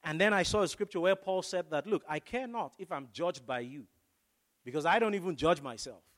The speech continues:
Because God, in God I'm called, in God I'm justified. So I,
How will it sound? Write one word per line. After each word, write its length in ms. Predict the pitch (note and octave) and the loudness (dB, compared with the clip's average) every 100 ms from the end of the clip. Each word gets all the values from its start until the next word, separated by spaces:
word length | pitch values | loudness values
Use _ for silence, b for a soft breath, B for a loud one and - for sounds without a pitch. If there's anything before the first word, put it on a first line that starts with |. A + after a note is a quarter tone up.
| _ _ _ _ _ _ _ | _ _ _ _ _ _ _
Because 280 | B2+ E3 D3 | -2 2 4
God, 280 | C#3+ A3 A3 | 10 12 10
in 160 | E3 | 4
God 220 | D#3 G3+ G3+ | 4 6 6
I'm 140 | C#3 | 2
called, 340 | - B3 C3+ | -2 -4 -4
in 120 | C3+ C3+ | -8 2
God 240 | E3+ F#3 D#3 | 6 6 4
I'm 180 | C#3 A#2+ | -8 -8
justified. 520 | - - D3 B2+ A2 | -8 -8 -12 -14 -18
So 240 | - D#3 D3 | -12 -10 -6
I, 100 | C#3+ | -6